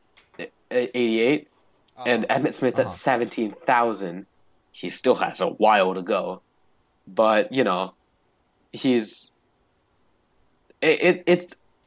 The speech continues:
Speaker 1: possible for him to catch up to his record. He was drafted, Zeke was
Speaker 2: Uh,
Speaker 1: drafted in twenty sixteen, and it's only twenty twenty-one.
Speaker 2: um,
Speaker 1: Emmitt Smith played for twelve years, so.
Speaker 2: Yeah. Uh, so here is, um,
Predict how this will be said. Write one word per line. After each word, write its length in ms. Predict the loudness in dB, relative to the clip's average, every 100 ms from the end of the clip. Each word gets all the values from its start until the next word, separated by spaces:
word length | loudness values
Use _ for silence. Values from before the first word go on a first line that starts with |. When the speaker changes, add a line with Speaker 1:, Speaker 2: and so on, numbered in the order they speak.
| _
Speaker 1:
possible 720 | 0 2 2 0 0 2 2 0
for 100 | -4
him 180 | -4 -6
to 80 | -10 -8
catch 260 | -8 -6
up 140 | -10 -6
to 100 | -4
his 160 | -2 -2
record. 400 | -4 -2 -4 -6 _ _ _ _ _
He 80 | 2
was 120 | 4
drafted, 420 | 4 2 0 -2 -2 -2
Zeke 220 | 0 0
was 80 | 2
Speaker 2:
Uh, 20 |
Speaker 1:
drafted 300 | 2 0 -4
in 60 | -2
twenty 240 | 0 0
sixteen, 580 | -2 -6 -4 -4 -4 -4
and 120 | -4 -2
it's 100 | -2
only 160 | -2
twenty 200 | -4 -6
twenty-one. 460 | -4 -4 -4 -4 -6 _
Speaker 2:
um, 180 | -20 -6
Speaker 1:
Emmitt 220 | 0 0
Smith 240 | 2 0 2
played 160 | 0
for 100 | 0
twelve 280 | -2 -2 -4
years, 260 | -10 -18 -20
so. 120 | -20 _ _ _ _ _ _ _ _ _ _ _ _ _ -20
Speaker 2:
Yeah. 220 | -18 -18 _ _ _ _ -12
Uh, 760 | -10 -8 -10 -10 -12 -14 -18 -20 _ _ _ _
so 480 | _ -18 -12 -12 -12
here 420 | -16 -18 -16 -10
is, 300 | -6 -6 -6
um, 720 | -8 -10 -10 -16 -20 -20 -20